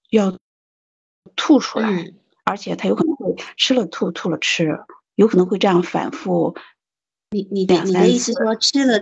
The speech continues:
Speaker 2: 吐，吐了吃是指一年，一天，一个，
Speaker 1: 嗯。
Speaker 2: 一次当中？
Speaker 1: 啊，对，对，就一个下午吧，有可能是，这三四个小时之内是这样。
Speaker 2: 所以他今天并不是等到晚上的时候，他有时候是在白天。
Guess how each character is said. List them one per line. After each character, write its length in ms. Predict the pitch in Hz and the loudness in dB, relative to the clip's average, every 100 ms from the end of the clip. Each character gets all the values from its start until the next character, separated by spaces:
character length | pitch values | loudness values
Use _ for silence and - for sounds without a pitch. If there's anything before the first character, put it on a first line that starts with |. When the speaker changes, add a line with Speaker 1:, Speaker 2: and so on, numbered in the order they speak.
| - | -4
Speaker 2:
吐， 360 | - 262 214 170 - | -8 -2 0 -2 -4
吐 160 | - 214 | -2 0
了 140 | 175 | 2
吃 180 | - 208 | 0 0
是 140 | 208 | -2
指 320 | 208 - 143 - | 0 -2 -2 -4
一 140 | 202 | -2
年， 420 | 196 170 135 156 _ _ | 0 0 -4 -10 _ _
一 120 | - 208 | -6 -6
天， 440 | - 214 202 202 _ | -2 0 0 -4 _
一 140 | 220 | -6
个， 100 | - | -4
Speaker 1:
嗯。 40 | 330 | -2
Speaker 2:
一 100 | 214 | -2
次 260 | 208 - 247 | -2 0 0
当 120 | 254 180 190 | 0 0 0
中？ 140 | 190 185 | 0 0
Speaker 1:
啊， 60 | 175 | 0
对， 100 | - | 2
对， 140 | 262 | 0
就 60 | 226 | 0
一 40 | |
个 120 | 262 | 0
下 320 | 285 330 294 202 | 0 2 2 0
午 180 | 170 | -4
吧， 160 | - - | -8 -8
有 140 | - | -8
可 160 | - - | -10 -8
能 140 | 311 330 | -8 -10
是， 240 | 175 - _ _ - | -12 -16 _ _ -6
这 160 | 220 | -4
三 260 | 214 240 254 | -2 0 2
四 140 | 254 | 2
个 100 | 202 | 0
小 200 | 185 160 | 0 -6
时 180 | 160 180 | -6 -6
之 140 | 180 214 | 0 2
内 280 | 220 - - | 2 0 -4
是 160 | - | -8
这 100 | - | -6
样。 200 | - - _ _ _ _ | -8 -12 _ _ _ _
Speaker 2:
所 120 | 240 | 4
以 120 | 320 254 | 4 4
他 220 | 269 262 | 0 -2
今 240 | 262 247 | 0 -4
天 320 | 247 233 233 | 0 0 0
并 180 | 226 233 | 0 -2
不 80 | 180 | -2
是 140 | - | -6
等 160 | - 151 | -6 -4
到 140 | 156 180 | -2 -2
晚 220 | 160 127 | -4 -4
上 360 | - 175 139 _ _ _ _ _ _ _ _ - | -4 -4 -8 _ _ _ _ _ _ _ _ -8
的 100 | 156 | -4
时 200 | - 170 | -2 -2
候， 140 | 175 | -4
他 160 | 196 226 | -4 0
有 160 | 170 | 0
时 120 | 160 | 0
候 60 | 190 | -2
是 120 | 190 180 | -2 -4
在 140 | 165 | -6
白 240 | - 135 139 | -8 -12 -10
天。 340 | 170 156 | -10 -10